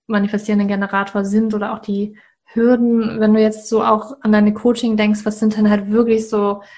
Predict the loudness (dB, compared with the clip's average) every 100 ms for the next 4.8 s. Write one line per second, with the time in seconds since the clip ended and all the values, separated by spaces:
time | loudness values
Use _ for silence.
0 | -20 _ _ _ 4 4 4 4 4 2
1 | 2 4 4 4 2 2 0 -2 0 0
2 | 2 0 -2 -2 -2 -2 -2 0 0 2
3 | 2 0 -2 -10 -4 -2 0 -2 -6 -10
4 | -8 -4 0 2 2 2 0